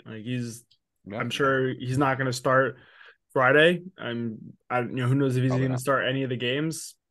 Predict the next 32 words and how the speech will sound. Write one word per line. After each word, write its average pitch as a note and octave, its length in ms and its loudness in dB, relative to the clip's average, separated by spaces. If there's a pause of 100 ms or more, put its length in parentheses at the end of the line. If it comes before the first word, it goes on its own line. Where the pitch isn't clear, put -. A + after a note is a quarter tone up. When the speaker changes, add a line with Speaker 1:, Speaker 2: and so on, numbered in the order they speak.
(160)
Speaker 1:
but A2+ 400 -2 (400)
he's C3 280 0
definitely D3+ 300 6
gonna D#3 180 4
be C3 60 -4
playing D#3+ 340 2
a C#3+ 60 0
decent C#3 340 0
amount. C3+ 360 -4 (600)
I A#2+ 40 -8
mean, C3 220 0
Speaker 2:
Yeah. B2 60 -4
Speaker 1:
better C#3 540 4
now C#3+ 460 4
than C3 480 -2 (520)
in D#3+ 160 0
the D3 120 2
last D3+ 440 0
series D#3+ 580 -2
of D3 260 -6
the C#3 100 -2
year D3+ 420 0
against C#3+ 460 -2 (420)
the C#3 140 -4
Braves, C#3+ 500 4
needing C#3+ 480 0
to C3 360 -2 (460)
win C#3+ 380 2
it D#3 240 -2
for C#3+ 160 -2
the C3+ 160 -2
division. C3+ 880 0